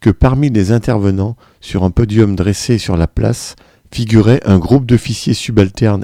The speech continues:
et de soldats accusant le Conseil suprême d'être à la solde de l'ancien régime.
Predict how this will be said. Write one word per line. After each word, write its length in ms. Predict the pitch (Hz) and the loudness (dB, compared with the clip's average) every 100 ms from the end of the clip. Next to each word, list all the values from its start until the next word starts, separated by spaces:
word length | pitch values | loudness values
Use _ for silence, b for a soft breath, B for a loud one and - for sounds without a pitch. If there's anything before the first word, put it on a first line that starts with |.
| - | -6
et 80 | 85 | -4
de 140 | 85 | -4
soldats 500 | - 117 95 98 117 _ _ - | 0 0 0 -4 -6 _ _ -10
accusant 440 | 95 - 101 123 | -6 -2 0 2
le 100 | 98 | 2
Conseil 360 | - 120 - 123 | 0 -2 0 -2
suprême 560 | - - - 98 110 110 b b | -2 -8 -2 0 -2 -6 b b
d'être 320 | 87 113 - 92 | 0 0 0 0
à 40 | |
la 100 | 90 | 0
solde 300 | - 127 120 | 0 0 2
de 220 | 95 90 | 0 0
l'ancien 360 | 90 95 - 120 | -2 -2 -2 0
régime. 520 | 101 90 92 82 | 0 0 -2 -4